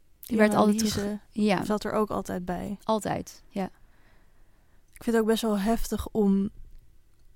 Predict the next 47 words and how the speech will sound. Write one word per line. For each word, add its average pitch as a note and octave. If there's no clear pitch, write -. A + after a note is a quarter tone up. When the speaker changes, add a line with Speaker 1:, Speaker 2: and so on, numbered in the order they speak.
Speaker 1:
te -
horen G#3+
dat G#3
je, G#3
dat G3+
die G#3
boosheid G3+
die G3
ergens G3
niet G3+
vond G3+
kloppen -
of G3
zo. G#3
Want G3
als -
die G3
boosheid G3
er G3
is, A3
dan, F#3+
Speaker 2:
Ja, G3+
Speaker 1:
dan G3+
Speaker 2:
dan G3+
Speaker 1:
is A3+
Speaker 2:
is A3+
Speaker 1:
die A3
Speaker 2:
die G3+
Speaker 1:
er. G#3
Speaker 2:
er. G4
<laughs> A#4+
Ja. E4+
Speaker 1:
<laughs> -
Speaker 2:
Ja, D4
maar B3+
dat C#4+
is F4
dus, D4
dat C4+
vind C#4+
ik C4+
nog B3+
steeds. D4+
Ik -
denk B3+
dat B3
het, A#3